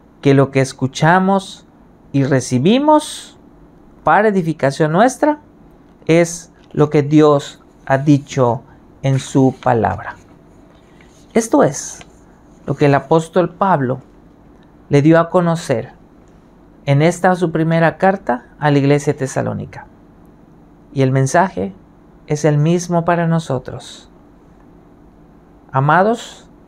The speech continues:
amémonos todos,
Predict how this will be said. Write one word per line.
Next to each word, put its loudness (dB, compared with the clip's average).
amémonos -2
todos, -2